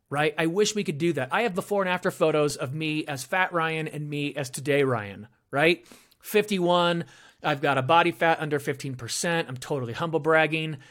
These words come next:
But it makes me so happy because I have a photo of me in Hawaii from when Lincoln was one years old, and I don't look good. I wasn't. I was unhealthy. I was headed for a heart attack,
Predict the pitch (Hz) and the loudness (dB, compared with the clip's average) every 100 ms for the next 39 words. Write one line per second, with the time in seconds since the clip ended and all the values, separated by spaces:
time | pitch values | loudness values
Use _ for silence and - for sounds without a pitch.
0 | - _ _ _ - 185 190 196 - 175 | -20 _ _ _ -2 0 2 0 0 -2
1 | - - 208 185 - 202 202 147 139 143 | -2 2 4 4 2 0 0 -2 -4 -4
2 | 147 185 214 202 - 214 220 220 208 170 | -2 -2 0 -2 0 2 2 2 2 0
3 | 170 170 151 147 127 123 127 143 131 127 | -4 -4 -4 -2 0 -2 -4 -6 -4 -4
4 | 151 160 147 123 131 139 139 135 127 135 | -4 -4 -4 -4 -4 -4 -2 -4 -2 -2
5 | 123 117 131 120 127 127 135 135 131 131 | -2 -4 -8 -10 -6 -2 0 0 0 -4
6 | - - - 120 135 127 131 123 127 123 | -10 -20 -12 2 4 4 0 -4 -2 -2
7 | 120 - 127 139 120 95 - - _ _ | -4 -16 -2 0 0 -4 -14 -20 _ _
8 | _ _ 123 127 156 170 139 117 - 135 | _ _ -6 -4 2 2 2 -6 -10 -6
9 | 127 127 180 190 170 175 165 170 139 127 | -6 -4 -2 0 0 0 0 0 0 -2
10 | 170 151 156 131 147 139 147 139 135 | -6 -4 -6 -2 -2 -2 0 2 2